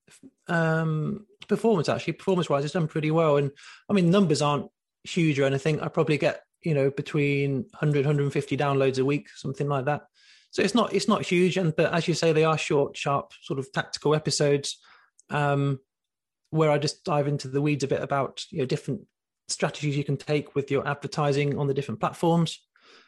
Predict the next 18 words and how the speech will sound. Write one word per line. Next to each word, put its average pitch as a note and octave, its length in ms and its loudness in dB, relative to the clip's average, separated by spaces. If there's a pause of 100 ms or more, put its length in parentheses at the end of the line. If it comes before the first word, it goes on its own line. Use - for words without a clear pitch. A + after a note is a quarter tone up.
(240)
And D#3 720 2
no, A3+ 140 2
but - 140 -2
feedback F3 340 0
has D#3+ 80 -2
been D#3 180 2
really D3+ 160 2
good. G3+ 160 0
Thank D3 260 -2
you. G#3+ 140 0
I've F3+ 140 -4
had, D#3+ 140 0 (200)
had E3 120 -2 (340)
some D#3+ 160 -2
nice D#3 180 2
emails D#3+ 340 2
from D#3 160 -2
authors F3+ 440 0